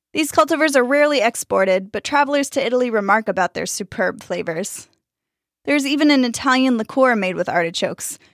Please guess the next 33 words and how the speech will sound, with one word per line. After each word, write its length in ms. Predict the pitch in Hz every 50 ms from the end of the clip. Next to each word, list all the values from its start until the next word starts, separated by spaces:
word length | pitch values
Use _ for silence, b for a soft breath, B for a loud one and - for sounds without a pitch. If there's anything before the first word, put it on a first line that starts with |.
| b b 220
known 180 | 214 214 214
as 140 | 208 208 -
Cynar, 600 | - - 220 214 214 202 180 147 - - 220 208 _ _ -
a 100 | - 202
bittersweet 560 | - - 269 269 285 285 - - 269 254 -
aperitif 680 | - 185 226 - 226 233 - - 190 185 - - - - - -
often 320 | 240 247 - 262 226 196
mixed 300 | 185 190 190 - - -
with 120 | 220 220
orange 400 | - - 170 165 160 160 - -
juice. 480 | - - 156 175 - - - - - - _ _ _ _ _ _ _ _ _ _ _ _ _ _ _ _ _ _ _ _ -
The 60 | 254
French 300 | - 311 311 370 330 -
influence 520 | - 247 240 - - 214 214 214 214 -
can 140 | - 269 202
be 80 | 196 208
felt, 520 | - - 190 196 208 - - - - - -
or 120 | - 208 208
should 160 | - 214 185
I 80 | 175 180
say 180 | - 190 175
tasted, 560 | - - 254 269 - - - 180 170 185 220 b b b b b b b
in 120 | - 285 285
the 80 | 277
rich 280 | 269 302 320 - - -
cooking 360 | - 294 269 - 226 226 226
style 380 | - - 214 190 185 185 190 185
of 180 | - 185 190
the 80 | 196 196
New 100 | 196 196
Orleans 420 | 202 202 202 196 196 - - -
French 300 | - 185 180 - - -
Quarter. 400 | - - - - - 78 180 185